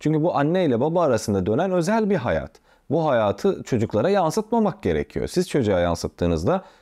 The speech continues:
çocuk sizden nefret edebiliyor.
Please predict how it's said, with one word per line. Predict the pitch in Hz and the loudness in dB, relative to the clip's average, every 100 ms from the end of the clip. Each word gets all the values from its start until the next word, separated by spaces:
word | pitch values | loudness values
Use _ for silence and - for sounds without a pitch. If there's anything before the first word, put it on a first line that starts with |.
| - | -6
çocuk | 131 127 180 - _ | -2 0 -2 -6 _
sizden | - 123 87 123 160 - - | -2 0 2 0 -2 -8 -2
nefret | 92 90 107 120 - | -2 0 -2 -2 -2
edebiliyor. | 87 87 82 73 69 | 0 2 2 2 0